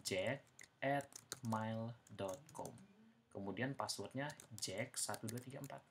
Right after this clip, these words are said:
Kita sign up. Oke, kita di redirect lagi ke halaman register. Cuma di sini untuk alertnya tidak saya tambahkan ya, jadi tidak ada keterangan bahwasannya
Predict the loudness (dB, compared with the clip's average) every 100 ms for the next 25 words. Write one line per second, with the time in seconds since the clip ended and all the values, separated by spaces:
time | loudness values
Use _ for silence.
0 | -12 -4 0 2 2 0 -4 -6 -6 -20
1 | -20 _ _ _ _ _ _ _ _ 0
2 | 2 2 -4 -4 2 4 6 4 4 -2
3 | -12 -2 2 4 4 2 2 2 2 -2
4 | -2 0 0 0 2 2 2 0 0 -2
5 | -2 -2 -6 -14 -20 _ -20 _ 0 2
6 | 2 2 0 2 0 0 -4 -4 -6 -2
7 | -2 -2 -2 -2 -2 -2 -4 -2 -2 -2
8 | -2 -4 -4 -6 -8 -10 -10 -8 -6 -6
9 | -6 -6 -6 -6 -4 -4 -4 -4 -2 0
10 | 0 -2 0 0 0